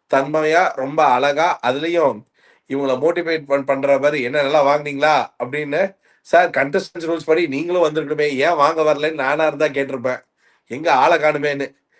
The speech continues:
ஏன்னா எல்லாருக்கும் விழுந்துச்சு, உங்களுக்கு விழாம போயிடுச்சேன்னு." <laughs> அந்த மாதிரி,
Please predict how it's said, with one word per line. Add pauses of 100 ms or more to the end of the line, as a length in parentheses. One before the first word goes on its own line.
(140)
ஏன்னா
எல்லாருக்கும்
விழுந்துச்சு,
உங்களுக்கு
விழாம
போயிடுச்சேன்னு." (480)
<laughs> (280)
அந்த
மாதிரி,